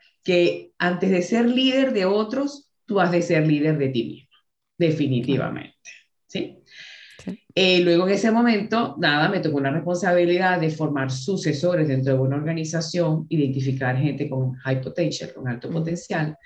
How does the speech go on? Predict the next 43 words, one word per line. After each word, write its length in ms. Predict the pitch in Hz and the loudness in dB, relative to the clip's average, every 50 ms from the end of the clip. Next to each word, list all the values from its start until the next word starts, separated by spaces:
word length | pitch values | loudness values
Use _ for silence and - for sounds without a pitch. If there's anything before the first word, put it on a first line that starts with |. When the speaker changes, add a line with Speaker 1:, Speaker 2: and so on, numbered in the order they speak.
| - - - - _ | -20 -20 -20 -14 _
Speaker 1:
y 100 | - 170 | 0 2
dije, 500 | 147 135 135 135 143 - - - - _ _ _ _ _ _ _ _ | 2 4 4 4 2 0 -2 -6 -14 _ _ _ _ _ _ _ _
comencé 320 | 233 208 202 196 - 208 | 0 2 2 2 2 2
a 20 | 196 | 2
investigar 460 | 185 196 - - 220 175 160 147 147 | 2 2 0 0 0 2 2 2 2
afuera 340 | 156 156 - 151 143 143 135 | 2 2 0 0 0 -2 -4
qué 120 | 135 135 | -4 -4
había, 340 | 131 127 117 123 - - - _ _ _ _ _ _ _ _ _ - | -2 -2 -4 -4 -8 -10 -14 _ _ _ _ _ _ _ _ _ -10
¿no? 240 | - - - - - | -10 -10 -10 -10 -8
Comencé 320 | _ 151 143 135 131 131 135 | _ 0 0 2 2 2 2
a 40 | 123 | 2
investigar, 600 | 143 156 156 156 151 139 147 143 147 147 147 139 | 2 2 2 2 2 2 4 4 4 2 2 2
yo 120 | 143 139 | 2 0
soy 220 | 131 131 - 156 143 | 0 0 0 0 0
muy 200 | 151 156 156 156 | 2 2 2 2
curiosa 420 | 156 160 156 147 143 147 147 160 | 2 0 0 2 0 -2 -2 -2
investigando 520 | 160 156 156 156 151 139 131 131 135 139 143 | 0 0 0 0 0 -2 0 0 0 0 0
nuevas 300 | 143 139 143 147 151 - | -2 -2 -4 -4 -6 -4
tendencias, 640 | 151 139 131 139 156 165 160 - 185 175 - - - - - - - - - - - | -2 0 2 2 2 0 0 -2 -4 -4 -4 -6 -10 -18 -20 -20 -18 -16 -16 -6 0
y 120 | - 226 | 2 4
le 120 | 214 214 196 | 4 4 4
llegué 220 | 190 185 180 185 | 4 4 4 4
a 60 | 185 | 4
mi 120 | 190 196 214 | 4 4 4
jefe 240 | 220 208 196 233 | 2 2 2 2
con 160 | 233 233 220 202 | 2 2 2 4
esto 280 | 175 170 170 - 208 | 2 2 2 2 2
de 140 | 208 196 180 | 2 2 2
que, 100 | 180 185 | 2 2
mira, 280 | 165 160 156 165 - - - | 2 4 4 2 2 0 0
hay 160 | 160 151 143 | 0 0 0
una 140 | 135 143 147 | 0 0 0
nueva 200 | 156 165 170 175 | 0 0 0 0
orientación 720 | 175 175 175 180 175 - 190 190 - 254 233 220 214 240 - - - - | 0 -2 -2 -6 -6 -6 -6 -4 -2 0 0 0 0 -2 -4 -6 -10 -6
de 200 | 151 151 151 147 | -2 -2 -2 0
coaching, 540 | - - 208 190 185 185 - - 233 240 285 - - | 0 0 0 0 0 -2 -2 0 0 0 0 -2 -2
me 120 | 170 156 | -2 -2
puse 300 | 156 151 143 135 135 147 135 - | -2 -2 -4 -2 0 -2 -2 0
a 120 | - 170 170 | 0 0 2
leer 360 | 165 175 190 196 190 190 196 | 2 2 2 2 2 0 0
y 40 | 202 | -2
a 40 | 214 | -4
estudiar, 560 | 208 - 262 254 254 220 180 170 170 - | -4 -4 -2 0 2 2 2 2 0 -4